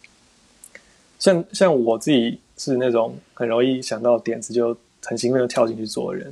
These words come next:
然后可能一边做又会一边想要新的，就越做越发散这样，然后最后可能自己就先，就 burn out，就，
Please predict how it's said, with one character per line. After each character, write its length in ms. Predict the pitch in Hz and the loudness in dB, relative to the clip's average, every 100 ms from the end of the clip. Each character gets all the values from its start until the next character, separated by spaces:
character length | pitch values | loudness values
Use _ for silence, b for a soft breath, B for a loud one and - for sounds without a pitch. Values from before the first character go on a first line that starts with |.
| 143 | -10
然 140 | 120 | -8
后 260 | 117 123 - _ _ _ _ _ | -2 -2 -4 _ _ _ _ _
可 120 | - | -2
能 80 | 120 | 2
一 80 | 139 | 6
边 180 | 135 135 | 4 6
做 160 | 135 | 4
又 100 | 127 127 | 6 4
会 160 | 120 123 | 4 6
一 60 | |
边 160 | 120 120 | 6 2
想 140 | 117 | 0
要 80 | 110 | -10
新 280 | - 107 107 | -8 -8 -8
的， 160 | - 143 _ - | -14 -16 _ -2
就 160 | 120 | 0
越 160 | 120 117 | 4 4
做 180 | 131 120 | 4 2
越 100 | 117 | 2
发 240 | - 104 | -4 -10
散 200 | 107 - 123 | -4 -4 -4
这 60 | - | -10
样， 120 | 127 _ _ _ - | -10 _ _ _ -4
然 80 | 120 | 2
后 60 | |
最 100 | 127 | 4
后 80 | 127 | 4
可 60 | 117 | 2
能 80 | |
自 100 | 110 | 2
己 120 | 120 110 | 0 2
就 200 | 113 113 | -2 -2
先， 320 | 120 117 117 - | -4 -4 -6 -8
就 120 | 127 123 _ _ | -6 -6 _ _
burn 260 | 120 113 117 | 0 0 0
out， 220 | 104 113 | -2 -2
就， 180 | 120 | -4